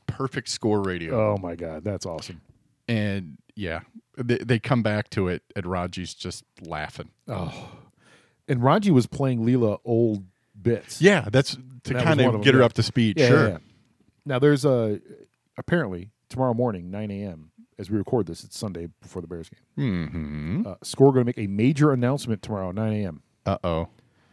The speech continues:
Speaker 2: Which means we may get some shuffling of the deck.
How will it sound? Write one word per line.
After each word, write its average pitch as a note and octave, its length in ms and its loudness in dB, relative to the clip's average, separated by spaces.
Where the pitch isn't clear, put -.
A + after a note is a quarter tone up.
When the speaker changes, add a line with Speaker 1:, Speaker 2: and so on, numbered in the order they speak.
Speaker 2:
Which - 160 -10
means G2+ 160 -4
we G#2 60 0
may A2+ 180 2
get A#2 140 -2
some G#2 520 -6
shuffling B2 520 -4
of G#2 160 -2
the G#2 60 -4
deck. - 380 -4